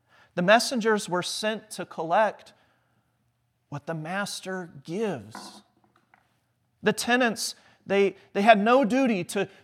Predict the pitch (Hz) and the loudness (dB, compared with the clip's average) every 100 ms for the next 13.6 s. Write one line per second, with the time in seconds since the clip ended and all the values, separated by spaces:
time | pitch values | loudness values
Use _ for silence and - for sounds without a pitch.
0 | - 208 202 - - 262 254 254 202 214 | 0 2 2 -4 4 8 8 8 6 0
1 | - 170 202 - - - - 254 262 - | 0 0 0 -2 -6 -12 -2 2 2 2
2 | - 208 196 214 - 240 269 175 101 101 | -2 0 0 0 2 4 4 2 -4 -14
3 | _ _ _ _ _ _ _ _ _ _ | _ _ _ _ _ _ _ _ _ _
4 | _ _ 185 180 - 240 247 247 226 - | _ _ -6 -6 -2 -2 4 4 4 4
5 | 165 165 185 196 202 - 143 139 147 185 | -2 2 6 8 6 2 -8 -8 -4 -4
6 | 180 180 - - 165 147 135 120 - 107 | -2 -6 -8 -6 -6 -6 -10 -14 -16 -18
7 | - _ _ _ _ _ _ _ _ _ | -20 _ _ _ _ _ _ _ _ _
8 | _ _ _ _ _ _ _ _ - 151 | _ _ _ _ _ _ _ _ 2 8
9 | 170 175 - - 190 175 - 151 - - | 8 8 2 -2 0 0 -2 -8 -8 -10
10 | 143 143 - 170 170 147 135 123 123 151 | -6 -6 -6 -6 -6 -6 -10 -8 -4 -2
11 | 143 113 104 - _ _ _ _ _ _ | -2 -4 -12 -20 _ _ _ _ _ _
12 | _ _ _ _ _ _ _ - 139 139 | _ _ _ _ _ _ _ -8 -6 -4
13 | - - 190 190 180 | -6 -4 -2 0 -2